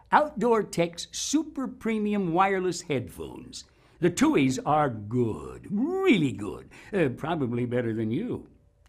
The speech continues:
They wirelessly connect you with your phone and any other Bluetooth-enabled device. Pairing happens by pressing and holding this multifunction button for six seconds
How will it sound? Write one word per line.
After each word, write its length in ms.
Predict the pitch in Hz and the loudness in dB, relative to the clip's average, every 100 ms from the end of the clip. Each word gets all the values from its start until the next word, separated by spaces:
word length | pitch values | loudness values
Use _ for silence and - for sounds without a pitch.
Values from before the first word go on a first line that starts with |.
| - - | -20 -6
They 240 | 180 240 | -2 0
wirelessly 840 | 226 247 269 269 240 240 - 208 208 | 2 0 0 0 -2 -2 -2 -4 -4
connect 460 | 190 175 180 180 | -2 0 -2 -4
you 180 | 165 175 | -6 -4
with 180 | 175 151 | -4 -4
your 100 | 170 | -6
phone 400 | - 143 - - - _ - | -4 -4 -4 -10 -20 _ -4
and 180 | - 220 | -2 0
any 360 | 285 302 294 254 | 2 4 4 2
other 260 | 247 247 | 2 2
Bluetooth-enabled 1000 | 156 190 240 - 208 226 202 185 185 190 | 2 2 0 0 -4 0 0 0 0 0
device. 580 | 170 175 220 135 - - - _ - - - | 0 -4 -6 -6 -10 -14 -18 _ -20 -20 -12
Pairing 340 | - 311 311 214 | -4 0 2 2
happens 440 | 170 143 139 139 - - | 2 0 -2 -2 -8 -6
by 120 | 151 | -6
pressing 480 | 147 262 285 262 240 | -4 -4 -4 -2 0
and 100 | 214 | 0
holding 460 | 202 190 127 135 147 | 2 2 2 2 2
this 220 | 175 165 | -2 -2
multifunction 1000 | 175 254 240 208 208 180 180 175 170 143 | -4 -4 -4 -6 -4 -4 -4 -6 -6 -2
button 340 | 143 127 123 | -4 0 -2
for 180 | 123 110 | -2 -10
six 420 | - - - - | -10 -8 -10 -10
seconds 600 | - - - - - - | -10 -8 -8 -12 -20 -20